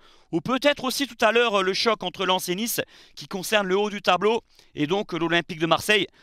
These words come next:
par la même occasion. C'est un match sympa, donc, euh, à voir. N'hésitez pas à passer en tout cas pour Monaco-Montpellier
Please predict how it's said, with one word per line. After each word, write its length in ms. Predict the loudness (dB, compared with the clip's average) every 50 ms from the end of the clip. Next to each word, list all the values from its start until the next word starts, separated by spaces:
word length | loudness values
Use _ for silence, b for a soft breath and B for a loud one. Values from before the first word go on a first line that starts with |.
| B B B B
par 120 | 2 2 4
la 100 | 4 2
même 140 | 2 2
occasion. 380 | 0 0 0 0 0 0 -2 -6 -12 -16 -20 -12
C'est 120 | -8 -4
un 80 | -2 0
match 240 | 0 0 0 -4 -8
sympa, 480 | -6 -4 -4 -2 0 2 2 2 2 -2 b b b b b b b b
donc, 220 | -6 -6 -4 -4
euh, 60 | -2 2
à 140 | 4 2 4
voir. 240 | 4 2 2 2 0 -4 -20 -20 -20 _ _ _
N'hésitez 480 | -10 -6 -2 -2 -2 -4 -2 0 0 2
pas 140 | 2 2 2
à 40 | 2
passer 280 | 2 0 0 0 -2 -2
en 40 |
tout 140 | -2 -4 -4
cas 160 | 0 0 0
pour 200 | 0 0 -4 -4
Monaco-Montpellier 960 | -2 0 2 2 2 2 0 -4 -4 -4 -6 -6 -8 -8 -4 -2 -2 -2 -2